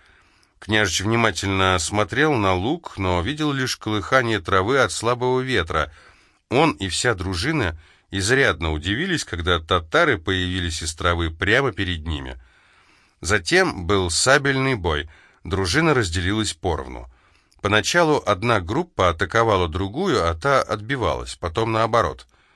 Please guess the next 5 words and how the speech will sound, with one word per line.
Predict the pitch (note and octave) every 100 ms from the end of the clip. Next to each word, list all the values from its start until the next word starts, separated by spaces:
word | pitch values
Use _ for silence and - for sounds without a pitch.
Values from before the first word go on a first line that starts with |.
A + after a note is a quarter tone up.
| _ _ _
«Весьма | - F#2 G2 - G2 F#2
неплохо», | F#2 E2+ F#2 E2 D#2 D#2+ D#2 _ _ -
заявил | E2+ F#2+ F2 F2+
князь | F#2 F#2 E2
Крылов. | - F2+ E2+ D2